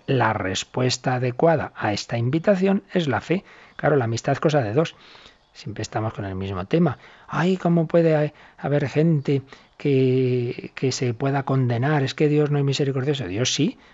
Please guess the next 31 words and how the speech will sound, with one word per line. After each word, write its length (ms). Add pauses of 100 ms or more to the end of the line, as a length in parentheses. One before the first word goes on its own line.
(120)
pero 160
hace 140
falta 260
que 120
el 80
hombre 240
acepte 420
su 180
invitación. 840
La 60
amistad 400
es 200
cosa 480
de 160
dos. 300 (420)
Aquella 540
parábola 500
del 160
que 80
invita 420
al 100
banquete 440
de 80
bodas 300
de 120
su 140
hijo 240
y 160
algunos 400
no 140
van, 220